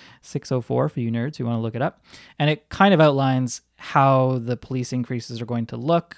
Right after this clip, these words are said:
over a, a four-year budget and considers things like inflation and growth, that kind of thing. So in the proposed budget that we're gonna talk more about, the police are looking for a one point seven percent increase in twenty nineteen,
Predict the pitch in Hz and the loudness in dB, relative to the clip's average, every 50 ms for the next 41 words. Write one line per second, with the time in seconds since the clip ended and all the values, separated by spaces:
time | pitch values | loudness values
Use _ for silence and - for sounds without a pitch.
0 | _ _ 143 131 120 113 123 120 113 113 117 143 131 120 113 113 - - 123 117 | _ _ -2 -2 -2 -2 -2 -2 -2 -2 -4 -6 -8 -8 -8 -8 -8 -8 -6 -6
1 | 110 110 107 139 143 147 131 135 139 131 - - - - _ - - 139 123 127 | -6 -6 -4 -2 -2 -2 0 -2 -2 -4 -4 -8 -14 -16 _ -10 -8 -6 -6 -6
2 | 123 - - 120 120 113 113 110 - 120 113 - - - 117 113 117 - - 127 | -6 -6 -6 -6 -6 -6 -6 -8 -6 -8 -10 -10 -8 -6 -4 -4 -4 -4 -4 -4
3 | 120 113 110 107 104 - 110 113 113 113 110 104 - - 117 110 - - 117 110 | -4 -4 -4 -6 -8 -6 -6 -4 -4 -4 -4 -6 -8 -10 -10 -10 -8 -10 -10 -10
4 | 110 101 - - 107 107 110 113 _ - - - - - - _ - 156 151 156 | -10 -10 -10 -12 -10 -10 -12 -14 _ -20 -20 -20 -20 -20 -20 _ 0 2 4 4
5 | 160 147 - 151 - 175 170 165 143 135 139 135 123 127 135 135 127 - _ _ | 4 2 2 2 4 6 4 4 4 2 0 2 2 0 -2 -2 -4 -8 _ _
6 | _ _ - 127 110 110 110 113 113 113 127 120 - 127 131 151 170 208 196 190 | _ _ -8 -8 -8 -6 -6 -6 -4 -4 -4 -4 -2 -2 -2 2 4 6 6 6
7 | 165 151 143 - _ _ _ - 147 - - 151 143 139 131 - - 135 123 120 | 6 6 2 -4 _ _ _ -8 -8 -4 -2 -2 -2 0 -2 -2 -4 -4 -4 -6
8 | 120 - - 143 143 139 - 139 123 - 123 117 120 156 170 160 - 151 135 123 | -10 -8 -4 -4 -4 -2 -2 -4 -2 0 0 2 2 2 2 2 0 -2 -2 -2
9 | - - 135 120 127 127 - 131 123 - 131 120 120 117 120 - 120 117 110 - | -2 -4 -2 -2 -4 -6 -6 -8 -6 -4 -4 -4 -2 -4 -4 -6 -8 -8 -8 -8
10 | 113 113 - - 117 110 107 107 107 110 117 - - 170 165 165 160 156 151 151 | -10 -10 -8 -8 -8 -8 -8 -8 -8 -10 -10 -6 -4 -2 0 2 2 2 2 0